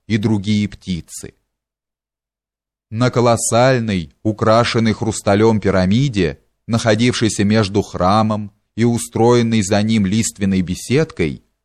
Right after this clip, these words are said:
сверкало бриллиантовыми литерами имя Екатерины, от которого на все стороны исходило сияние.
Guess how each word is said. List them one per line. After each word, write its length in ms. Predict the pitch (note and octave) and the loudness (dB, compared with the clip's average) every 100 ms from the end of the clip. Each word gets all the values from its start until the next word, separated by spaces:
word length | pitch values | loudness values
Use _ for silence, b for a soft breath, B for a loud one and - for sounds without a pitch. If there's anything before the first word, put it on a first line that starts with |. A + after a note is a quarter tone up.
| _ _ _ - | _ _ _ -20
сверкало 720 | - G#2+ G#2+ - A#2+ E3 E3 | -4 0 0 0 0 2 0
бриллиантовыми 880 | C3+ C3 G#2 A2+ A#2+ A2+ G#2 G#2 | 0 0 2 2 2 -2 -2 -2
литерами 680 | F#2 A2 A#2 A2+ G#2+ G#2+ G#2+ _ _ | 0 0 0 0 0 0 -4 _ _
имя 280 | A2 A#2 A#2+ | -2 0 2
Екатерины, 880 | G#2+ G#2 A2+ - A2 A2+ F#2 D2+ - _ _ _ _ _ | 0 -2 -4 -2 0 0 -2 -8 -14 _ _ _ _ _
от 200 | - F#2+ | -2 0
которого 480 | - G2+ - A2 G#2 | 0 0 2 2 2
на 140 | G2+ F#2+ | 0 0
все 220 | - F2+ | -2 -2
стороны 720 | - - A2 A#2+ A#2+ A2+ A2 _ | -2 0 2 2 0 -4 -8 _
исходило 580 | G#2 - - F2 F2+ F2 | -8 -6 -4 -2 -2 -4
сияние. 800 | F2 - F2+ E2+ D2+ D2 A1+ - | -6 -6 -4 -4 -6 -10 -16 -20